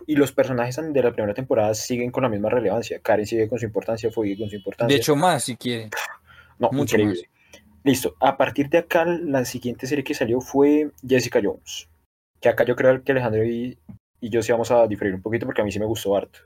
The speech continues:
Speaker 2: Pues ahí hay un problema y es que yo no la terminé de ver, es decir, no la vi, la verdad. No
Speaker 1: ¿No
Speaker 2: me
Speaker 1: se
Speaker 2: llamó
Speaker 1: vio
Speaker 2: la
Speaker 1: la primera
Speaker 2: atención.
Speaker 1: temporada ni siquiera?
Speaker 2: No, no, no vi, vi, creo que
Speaker 1: Uf.
Speaker 2: medio, me vi la mitad del primer capítulo, es que no me atrapó. Es que pasa, en ese momento, o sea, yo siempre he sido fan de los, de los superhéroes y
Speaker 1: Uf.
Speaker 2: todo, pero digamos que no tan fan como soy ahora.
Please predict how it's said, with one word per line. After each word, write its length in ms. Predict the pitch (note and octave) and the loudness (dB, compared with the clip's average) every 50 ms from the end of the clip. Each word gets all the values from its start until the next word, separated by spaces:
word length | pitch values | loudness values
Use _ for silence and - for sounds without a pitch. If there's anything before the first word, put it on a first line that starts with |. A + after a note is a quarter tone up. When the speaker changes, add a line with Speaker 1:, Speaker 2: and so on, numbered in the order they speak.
| _ _ _ _ _ | _ _ _ _ _
Speaker 2:
Pues 160 | - D#3+ C#3 | -6 0 2
ahí 180 | E3 E3 E3+ E3+ | 2 4 4 4
hay 120 | E3+ F3+ | 4 4
un 120 | F3+ F3+ D#3+ | 2 0 -2
problema 380 | - E3+ F3 F3 E3+ E3 E3+ | -4 -4 -2 0 0 0 0
y 40 | E3+ | 0
es 100 | D3+ - | -2 -2
que 100 | - D#3 | -4 -4
yo 100 | C#3+ D3+ | -2 -2
no 80 | D3+ D3+ | 0 2
la 100 | D3+ C#3+ | 2 0
terminé 280 | C3 C#3+ D3 D3 C3 A#2+ | 0 0 -2 -2 0 0
de 60 | A#2 A#2 | 0 0
ver, 100 | A2 A#2 | 0 0
es 60 | B2 | -2
decir, 120 | C3+ C3 A#2+ | -2 -2 -2
no 80 | C3 C3+ | 0 2
la 80 | C#3 | 2
vi, 200 | C#3 C3 A2+ G#2+ - _ - | 0 0 -2 -8 -12 _ -12
la 120 | B2 A2 | -8 -6
verdad. 280 | G#2 G#2 G#2 A2 G2+ - | -6 -4 -4 -6 -6 -8
No 100 | A2 A2+ - _ _ - | -10 -18 -20 _ _ -4
Speaker 1:
¿No 100 | B2+ - | -2 2
Speaker 2:
me 40 | - | 4
Speaker 1:
se 40 | - | 6
Speaker 2:
llamó 0 | |
Speaker 1:
vio 80 | D3+ - | 6 6
Speaker 2:
la 60 | B2+ | 6
Speaker 1:
la 40 | A#2+ | 6
primera 100 | E3+ D3 | 4 2
Speaker 2:
atención. 200 | C3 A#2+ A#2+ A#2 | 2 0 -2 -2
Speaker 1:
temporada 160 | G#2+ C#3 C#3 | -2 -2 -2
ni 60 | D3+ | -2
siquiera? 240 | D3 - - D#3 D3+ | -6 -6 -6 -4 0
Speaker 2:
No, 160 | C#3+ C#3 C3 | 2 2 2
no, 260 | B2+ C3 B2 C#3 D3 C#3+ | 2 2 2 0 0 0
no 180 | C3+ C3+ C3+ C3+ | 0 -2 -4 -4
vi, 200 | C3+ C3+ C3+ C3 | -4 -4 -4 -4
vi, 400 | C3 B2+ B2 A#2+ C3 C3 - F3 | -6 -8 -14 -10 -6 -4 -4 -2
creo 140 | E3+ C#3 C3+ | -2 -4 -2
que 100 | - E3+ | -2 0
Speaker 1:
Uf. 60 | D#3+ | 2
Speaker 2:
medio, 260 | D3+ C#3+ C#3 C#3 C#3+ C#3 D3 C#3 - _ _ _ _ _ | 4 4 6 6 4 4 2 -2 -6 _ _ _ _ _
me 180 | B2+ C#3 C#3 | 0 2 4
vi 80 | C#3 C3+ | 6 6
la 80 | C#3 | 6
mitad 180 | D3+ E3+ - D3+ | 4 4 4 4
del 40 | C#3 | 4
primer 140 | D3 D3 - | 4 4 2
capítulo, 320 | C#3+ B2 C3+ A#2+ B2 A#2 | 0 -2 -2 -4 -6 -8
es 60 | B2 - | -6 -4
que 80 | D3+ | -2
no 60 | D3+ | 0
me 80 | D3+ D#3 | 0 0
atrapó. 320 | D#3 E3 D3+ - B2+ A2+ - - - - - - | 0 0 -2 -2 -4 -6 -6 -10 -14 -14 -8 -2
Es 80 | D3 | 2
que 100 | E3 F3+ E3 | 2 4 4
pasa, 180 | F3+ D#3+ D3 | 4 4 4
en 80 | D3 D3 | 4 4
ese 140 | D3 D#3 F#3 | 2 2 2
momento, 520 | F#3+ F#3 E3+ D#3 D3+ D3+ D3+ D3 - - | 4 4 4 4 2 2 0 0 -4 -6
o 100 | - - _ _ _ _ _ _ _ _ | -6 -10 _ _ _ _ _ _ _ _
sea, 100 | - D3 | 0 2
yo 40 | E3 | 2
siempre 180 | D#3+ F#3+ F#3 F#3 | 4 4 4 6
he 40 | F#3 | 6
sido 120 | F#3+ F3+ | 6 6
fan 180 | D#3+ F#3+ F3+ E3+ | 6 4 2 2
de 60 | F3+ F#3 | 2 2
los, 180 | F#3 F3 D3 | 2 2 2
de 80 | C#3+ D3+ | 2 0
los 100 | C#3 B2+ | 0 0
superhéroes 440 | B2 - - B2 C3 C#3+ - G#3 F3+ | 0 -2 0 2 2 2 2 2 0
y 40 | D#3 | -2
Speaker 1:
Uf. 60 | C3+ | -4
Speaker 2:
todo, 300 | C3 C3 D3 G#3+ G#3 - _ _ _ _ _ _ _ _ _ _ | -2 -2 -2 -2 -4 -8 _ _ _ _ _ _ _ _ _ _
pero 300 | D3+ D#3 D#3+ D#3 D#3 D3 | 2 4 4 4 4 4
digamos 340 | D3 C3+ C3+ C3 C3+ - | 4 4 4 2 0 -2
que 140 | - - D#3+ | -2 -2 0
no 120 | D3 C3+ B2+ | 2 2 2
tan 120 | C3+ C3+ | 0 -2
fan 140 | B2+ C#3+ C#3+ | -2 -2 -2
como 160 | C3 D3+ D3 | -2 -2 -2
soy 140 | C#3 C3+ B2 | 0 2 2
ahora. 260 | A#2 A#2+ B2+ D3 F#3 | 2 2 0 -2 -4